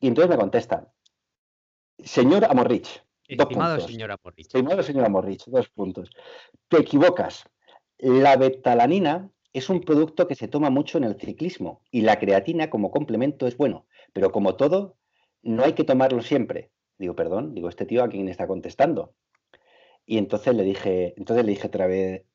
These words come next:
Speaker 1: "Estimado y honora-, honorable <laughs> señor Osada", digo,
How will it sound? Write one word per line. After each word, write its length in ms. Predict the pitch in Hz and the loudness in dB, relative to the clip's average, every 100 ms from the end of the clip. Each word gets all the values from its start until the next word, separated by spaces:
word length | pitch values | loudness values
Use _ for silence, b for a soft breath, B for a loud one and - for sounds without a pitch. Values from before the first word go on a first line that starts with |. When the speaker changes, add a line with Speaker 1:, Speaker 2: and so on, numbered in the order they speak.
| - | -10
Speaker 1:
"Estimado 800 | 117 - 123 160 190 202 196 _ _ _ _ - | -8 -2 2 4 4 2 -4 _ _ _ _ -2
y 140 | 120 | 2
honora-, 320 | 117 117 120 | 2 2 0
honorable 640 | 113 113 113 147 170 185 135 | 0 2 2 2 2 0 0
<laughs> 360 | 156 127 143 B B B B 127 - | -4 -6 -12 B B B B -16 -2
señor 320 | 143 139 196 | 4 6 6
Osada", 540 | - 104 92 165 - _ B B B B B B | 4 0 -2 -4 -10 _ B B B B B B
digo, 280 | 104 117 | 2 2